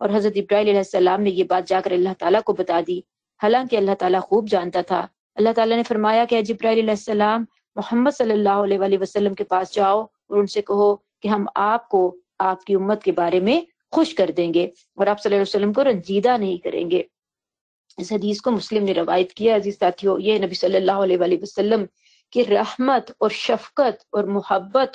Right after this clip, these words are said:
और अपनी उम्मत के साथ जो उनका concern था, वो हमें इस सारी चीज के अंदर नजर आता है। ए, इसके हवाले से कुछ अशार हैं।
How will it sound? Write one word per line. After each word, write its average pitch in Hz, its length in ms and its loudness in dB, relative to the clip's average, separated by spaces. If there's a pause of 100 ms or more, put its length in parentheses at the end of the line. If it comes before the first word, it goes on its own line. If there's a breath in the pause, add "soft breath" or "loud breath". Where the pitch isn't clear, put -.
और 202 120 2
अपनी 202 220 -2
उम्मत 233 340 0
के 233 80 0
साथ 196 220 0
जो 202 140 -2
उनका 202 160 0
concern 226 600 0
था, 190 220 -2 (720 loud breath)
वो 240 220 6
हमें 208 420 0
इस - 240 -6
सारी 214 280 2
चीज 196 280 -4
के 190 100 0
अंदर 190 320 2 (800)
नजर 226 300 2
आता 147 260 -2
है। - 80 -4 (1900)
ए, 220 160 2
इसके 233 240 0
हवाले 254 240 2
से 277 120 0
कुछ 269 180 -2
अशार 233 380 2
हैं। 277 160 -2